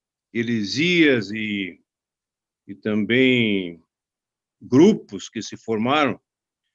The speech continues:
uns independentes dos outros, seccionando assim o corpo de Cristo, existem muitos agrupamentos no mundo todo, mesmo assim, ah,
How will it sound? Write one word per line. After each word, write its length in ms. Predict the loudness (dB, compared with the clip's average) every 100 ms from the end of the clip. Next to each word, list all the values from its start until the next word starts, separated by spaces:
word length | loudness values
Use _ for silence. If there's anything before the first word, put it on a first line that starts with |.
| _ _ _ 0
uns 880 | 2 2 0 -6 -8 -10 -12 -14 -16 -20 -20 -20 -20 -4
independentes 640 | -2 -2 0 0 0 -2
dos 200 | -2 2
outros, 960 | 6 4 2 -14 _ -18 -16 -16 -18 -20 _ _ _ _ _ _ _
seccionando 920 | -4 -4 -4 -4 0 2 4 2 2 -2
assim 360 | -4 -2 -2
o 80 | -2
corpo 300 | -2 -4 -4
de 100 | -10
Cristo, 500 | -4 -4 -4 -6 _ _ _ _ _ _ _ _ _ -12
existem 420 | -8 -6 -2 0
muitos 920 | 2 4 6 6 2 -4 -18 -18 -20 -16
agrupamentos 880 | -16 -14 -14 -8 -4 -4 -6 -18 -20
no 100 | -20
mundo 260 | -18 -20 -20
todo, 220 | -10 -10 _ _ _ _ _ _ _ _ _ _
mesmo 260 | -8 -4 -2
assim, 420 | -4 0 0 0 -6 _ _ _ _ _ _ _ _ -12
ah, 540 | -8 -6 -6 -8 -10